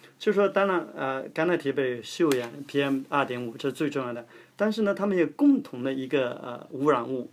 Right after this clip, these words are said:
造成，呃，这个溴氧和P M二点五，因为溴氧不是单独产生，它是合成的。呃，P M二点五呢是直接排放出来的，但是很重要，也是通过一个，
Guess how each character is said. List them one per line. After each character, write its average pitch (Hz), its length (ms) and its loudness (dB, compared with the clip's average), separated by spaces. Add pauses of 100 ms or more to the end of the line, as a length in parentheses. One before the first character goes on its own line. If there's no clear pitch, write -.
(240)
造 139 160 4
成， 117 400 -8 (100)
呃， 156 140 -16
这 131 180 -4
个 117 320 -6
溴 139 300 -2
氧 113 180 -4
和 117 200 -12
P - 180 -6
M 127 100 -2
二 131 160 -2
点 120 160 -10
五， 120 200 -12
因 139 120 2
为 160 80 4
溴 185 240 0
氧 131 320 0
不 135 140 -12
是 135 300 -4 (260)
单 151 160 2
独 151 100 2
产 123 220 -10
生， 123 140 -12
它 123 80 -10
是 123 40 -10
合 127 240 -6
成 135 220 -8
的。 127 160 -10 (400)
呃 123 300 -2
，P - 180 4
M 214 140 6
二 196 120 4
点 165 160 4
五 143 120 2
呢 139 160 2
是 135 280 2
直 123 200 -8
接 127 140 0
排 120 200 -10
放 131 180 -6
出 120 140 -6
来 120 140 -4
的， 123 180 -10
但 165 160 0
是 156 100 -2
很 120 220 -6
重 147 160 4
要， 131 60 -2
也 120 120 -8
是 123 320 -8 (200)
通 139 180 -2
过 139 100 2
一 135 60 0
个， 127 320 -4